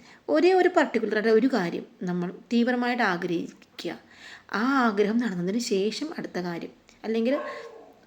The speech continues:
മൾട്ടിപ്പിൾ ആയിട്ടുള്ള കാര്യങ്ങൾ ആഗ്രഹിക്കുന്നെങ്കിൽ ഈ മൾട്ടിപ്പിൾ ആയിട്ടുള്ള കാര്യങ്ങളെല്ലാം നമ്മൾ എഴുതി വയ്ക്കുക.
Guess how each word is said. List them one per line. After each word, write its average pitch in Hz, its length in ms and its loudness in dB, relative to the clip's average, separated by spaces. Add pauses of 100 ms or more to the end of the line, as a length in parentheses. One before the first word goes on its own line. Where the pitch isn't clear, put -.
(320)
മൾട്ടിപ്പിൾ 226 400 0
ആയിട്ടുള്ള 262 200 0
കാര്യങ്ങൾ 214 460 0
ആഗ്രഹിക്കുന്നെങ്കിൽ 190 840 -2
ഈ 202 120 -4
മൾട്ടിപ്പിൾ 208 420 -4
ആയിട്ടുള്ള 220 200 -2
കാര്യങ്ങളെല്ലാം 208 720 -4
നമ്മൾ 208 280 -6 (360)
എഴുതി 220 360 6
വയ്ക്കുക. 185 540 0